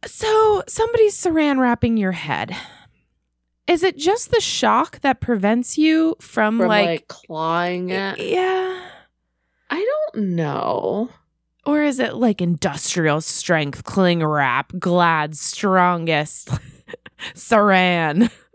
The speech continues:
Speaker 2: I'm not sure.
Speaker 1: Because I
Speaker 2: Because you could think if you even, like, inhale and get,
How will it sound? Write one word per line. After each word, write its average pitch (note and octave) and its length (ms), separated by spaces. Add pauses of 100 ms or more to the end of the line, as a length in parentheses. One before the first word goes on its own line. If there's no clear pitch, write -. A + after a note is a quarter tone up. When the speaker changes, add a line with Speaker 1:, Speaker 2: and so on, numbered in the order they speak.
(880)
Speaker 2:
I'm C4+ 80 (1300)
not - 140
sure. D#3 880 (580)
Speaker 1:
Because F4 420
I F4 100
Speaker 2:
Because C#4+ 180
you A4 240
could D#4 240 (140)
think E3 420 (460)
if A3 180
you C4 200
even, C4 420
like, F3 280 (600)
inhale F#3+ 960
and F#3 220
get, - 300